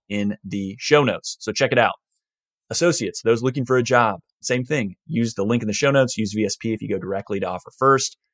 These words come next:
But I will donate, and Paul will donate to a veterinary nonprofit of your choosing. So each person that signs up gets a vote. Your votes actually count, which is incredible. And so I'll be reaching out. I will handle that. But there's gonna be a donation made for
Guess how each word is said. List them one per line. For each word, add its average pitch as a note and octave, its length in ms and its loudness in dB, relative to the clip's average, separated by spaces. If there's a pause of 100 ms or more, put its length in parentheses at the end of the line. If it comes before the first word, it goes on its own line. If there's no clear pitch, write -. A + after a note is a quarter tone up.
(220)
But C3+ 220 6 (640)
I B2 140 4
will C3 140 -2
donate, A2+ 460 0
and G2+ 100 -12
Paul B2 240 4
will A2 100 2
donate F#2 360 -4 (440)
to B2+ 360 0
a F#2+ 280 -6
veterinary A#2 320 0
nonprofit G#2 720 0 (540)
of G2+ 200 -2
your B2 320 4
choosing. B2 480 -2
So G2+ 200 -2 (160)
each D3 220 -8
person C#3 240 -4
that G2+ 60 -10
signs B2 240 -2
up B2+ 140 -2
gets - 140 -14
a F#2+ 60 -10
vote. C3+ 300 4 (380)
Your G#2+ 120 -6
votes A#2 200 4
actually A2 360 -4
count, C3 260 0
which - 140 -12
is - 80 -14
incredible. C3 680 0
And G#2 80 -16
so - 160 -16
I'll C3 160 2
be C#3 120 -4
reaching B2 280 -6
out. A2 280 -2
I G#2 100 -2
will F#2+ 120 -6
handle B2 200 0
that. A2 200 4
But A2+ 100 -2
there's A#2 180 0
gonna B2 160 -4
be A2 180 -4
a G2+ 140 -8
donation A2+ 580 -2 (160)
made A2 400 0 (300)
for A2+ 340 4